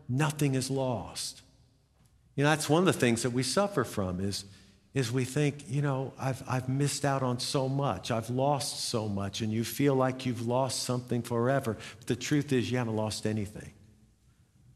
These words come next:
Not if you're a follower of Jesus Christ. You haven't lost anything.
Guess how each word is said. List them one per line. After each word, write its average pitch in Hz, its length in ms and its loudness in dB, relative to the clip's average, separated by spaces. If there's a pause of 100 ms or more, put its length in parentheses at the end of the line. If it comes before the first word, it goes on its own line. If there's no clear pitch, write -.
(480)
Not 127 160 6
if 120 160 0
you're 113 100 6
a - 20 -4
follower 101 380 2
of 92 80 -2
Jesus 92 340 -4
Christ. - 280 -6
You 123 60 2
haven't 110 180 0
lost 95 300 -4
anything. 87 520 -6